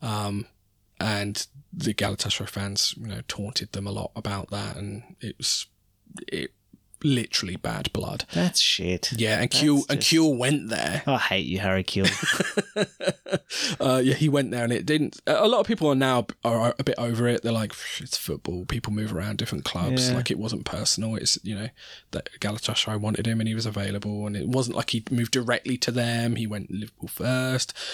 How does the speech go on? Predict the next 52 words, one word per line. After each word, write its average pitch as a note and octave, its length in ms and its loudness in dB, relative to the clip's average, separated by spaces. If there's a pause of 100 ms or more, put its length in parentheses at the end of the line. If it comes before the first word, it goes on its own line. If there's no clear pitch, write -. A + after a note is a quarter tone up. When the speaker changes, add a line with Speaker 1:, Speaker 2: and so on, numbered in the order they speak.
(220)
Speaker 1:
But A2+ 260 2 (560)
yeah, B2+ 300 0
so C3 160 0
there's C3 100 4
a C#3+ 40 4
bit F3+ 140 4
of B2 40 -2
a - 40 0
sore C3 160 2
point. B2+ 160 2
Actually, A#3 260 6
I C3+ 40 0
think D3 200 0
he, B2+ 360 2 (340)
I, - 100 -6 (100)
I - 260 2
actually C#3+ 180 -2
don't A#2 180 -2
th-, - 140 -6
I B2 80 2
think C#3 200 2
Harry A#2+ 240 2
Kewell A2+ 460 2
peaked - 320 -2
very A2+ 300 2
early C3 220 2
in C3 60 4
his B2+ 120 2
career. B2+ 380 2 (420)
Um, G#2+ 440 0
I A#2+ 120 4
don't A2 200 2
th-, - 180 -4
I, A#2 160 2
I, A#2 280 2
when C#3+ 220 2
he B2+ 40 2
first C#3+ 280 2
came E3 180 4
onto E3 160 0
the D#3 60 2
scene F#3 260 4
at D3 80 2
Leeds, G#3 360 2 (260)
amazing. A#2+ 580 2
It - 100 -4
felt D3 240 2
by B2+ 180 4
second C#3+ 320 2
or - 40 0
third C#3 220 2
season, D#3 340 2